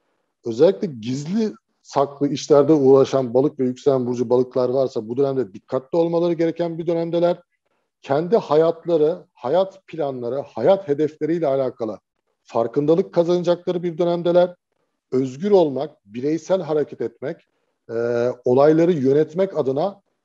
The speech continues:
neyi geride bırakmaları gerekiyorsa veya neler yapmaları gerekiyorsa, hangi başlangıçları yaşamlarında yapmaları gerekiyorsa Dolunay'la beraber bu farkındalığı kazanacaklar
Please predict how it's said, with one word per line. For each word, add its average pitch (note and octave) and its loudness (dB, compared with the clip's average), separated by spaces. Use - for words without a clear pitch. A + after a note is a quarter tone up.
neyi D#3+ -2
geride D#3 2
bırakmaları C#3 0
gerekiyorsa C3 -6
veya C#3 0
neler B2+ -2
yapmaları C#3 -4
gerekiyorsa, B2 -6
hangi G3 -2
başlangıçları C#3+ 0
yaşamlarında C3 -2
yapmaları C3 -2
gerekiyorsa D3+ -2
Dolunay'la D3 2
beraber D#3 4
bu F3 -14
farkındalığı B2 -4
kazanacaklar D3 -2